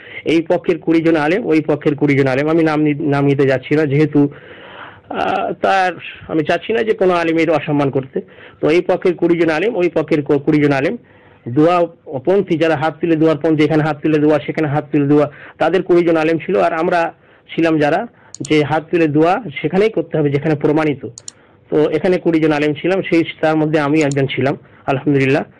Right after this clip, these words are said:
তো সেখানে ফায়সালা হয়ে গেল, সেখানে ফায়সালা হয়ে গেল যে কেবলমাত্র বৃষ্টি প্রার্থনা ছাড়া বা কুনুতে নাজেলা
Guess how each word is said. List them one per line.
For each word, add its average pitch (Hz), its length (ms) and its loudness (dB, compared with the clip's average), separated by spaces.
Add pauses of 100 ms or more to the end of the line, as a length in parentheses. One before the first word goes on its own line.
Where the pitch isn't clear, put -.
(300)
তো 143 100 2
সেখানে 202 480 0
ফায়সালা 170 480 -2
হয়ে 180 240 2
গেল, 123 220 -2 (120)
সেখানে 180 260 0
ফায়সালা 165 440 -2
হয়ে 160 260 2
গেল 160 200 0
যে 196 260 0 (920)
কেবলমাত্র 208 1040 2
বৃষ্টি 170 420 -2
প্রার্থনা 165 500 -2
ছাড়া 180 340 -4 (480)
বা 160 260 0
কুনুতে 190 400 0
নাজেলা 170 640 0